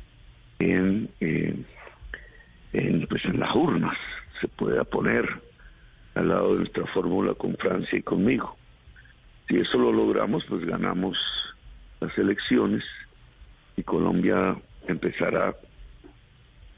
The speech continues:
eh, en algo que no se ha vivido en dos siglos realmente, en un siglo máximo, eh, un momento de transformaciones. Lo vivimos por allá en mil novecientos treinta y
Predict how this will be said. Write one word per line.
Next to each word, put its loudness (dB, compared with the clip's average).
eh, -2
en 0
algo 2
que -2
no 2
se 0
ha 4
vivido 4
en -2
dos 0
siglos -2
realmente, -4
en 0
un 4
siglo 2
máximo, -2
eh, 0
un 2
momento 2
de 2
transformaciones. 0
Lo 2
vivimos 4
por 2
allá 2
en 2
mil 2
novecientos -2
treinta 0
y -2